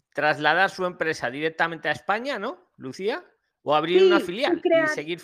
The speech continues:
Speaker 1: y seguir
Speaker 2: una
Speaker 1: también operando
Speaker 2: sucursal
Speaker 1: desde allí.
Speaker 2: o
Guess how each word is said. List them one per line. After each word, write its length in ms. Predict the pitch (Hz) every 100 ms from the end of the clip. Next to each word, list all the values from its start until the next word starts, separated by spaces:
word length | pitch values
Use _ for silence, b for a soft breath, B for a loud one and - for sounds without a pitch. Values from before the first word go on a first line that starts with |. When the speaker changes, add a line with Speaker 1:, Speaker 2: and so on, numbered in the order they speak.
| -
Speaker 1:
y 160 | 156
seguir 200 | 143 330
Speaker 2:
una 80 | 349
Speaker 1:
también 240 | 349 180 180
operando 400 | 185 175 175 180
Speaker 2:
sucursal 60 | 165
Speaker 1:
desde 100 | 156
allí. 280 | 175 226 143 381 - 359 392 -
Speaker 2:
o 140 | 320